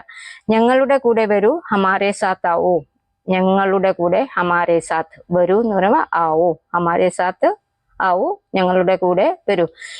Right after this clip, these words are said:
ഈ ലിറ്ററൽ മീനിങ്ങിൽ നമ്മൾ ട്രാൻസ്ലേറ്റ് ചെയ്യുമ്പോൾ ചെറിയ ചെറിയ വേരിയേഷൻസ് ഏത് ഭാഷയിലും ഉണ്ടാവും. നമ്മൾ ഉദ്ദേശിക്കുന്ന തരത്തിൽ അങ്ങോട്ട് പറഞ്ഞ് മനസ്സിലാക്കി തരാൻ പറ്റില്ല,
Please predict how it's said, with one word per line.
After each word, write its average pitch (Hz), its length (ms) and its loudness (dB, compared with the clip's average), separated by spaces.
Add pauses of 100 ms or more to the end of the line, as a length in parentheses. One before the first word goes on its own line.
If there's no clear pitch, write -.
(140)
ഈ 208 80 0
ലിറ്ററൽ 226 500 0
മീനിങ്ങിൽ 226 520 2
നമ്മൾ 202 320 0 (360)
ട്രാൻസ്ലേറ്റ് 202 680 -4
ചെയ്യുമ്പോൾ 196 360 -2
ചെറിയ 190 180 2
ചെറിയ 190 280 0
വേരിയേഷൻസ് 180 640 0
ഏത് 175 220 0
ഭാഷയിലും 170 560 -2
ഉണ്ടാവും. 170 280 -2
നമ്മൾ 180 220 -2
ഉദ്ദേശിക്കുന്ന 190 720 0
തരത്തിൽ 180 240 0
അങ്ങോട്ട് 175 300 -2
പറഞ്ഞ് 170 240 0
മനസ്സിലാക്കി 165 400 -2
തരാൻ 170 260 0
പറ്റില്ല, - 400 -2